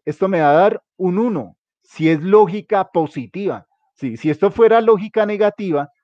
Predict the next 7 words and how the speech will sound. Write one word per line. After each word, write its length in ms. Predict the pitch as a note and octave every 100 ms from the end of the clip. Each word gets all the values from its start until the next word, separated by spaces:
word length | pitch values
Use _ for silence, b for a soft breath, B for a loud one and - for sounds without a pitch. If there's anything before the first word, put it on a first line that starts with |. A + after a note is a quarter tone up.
| _
¿la 100 | C#3
verdad 320 | C#3 C3 C#3 C3+
sería 360 | - F#3 F3+ F3
qué? 200 | A#3+ - _ _ _
Cero. 560 | _ - G#3 F#3 A2 _
Cero 440 | F#3 G3 G#3 G#3+ _
and 240 | F#3 G3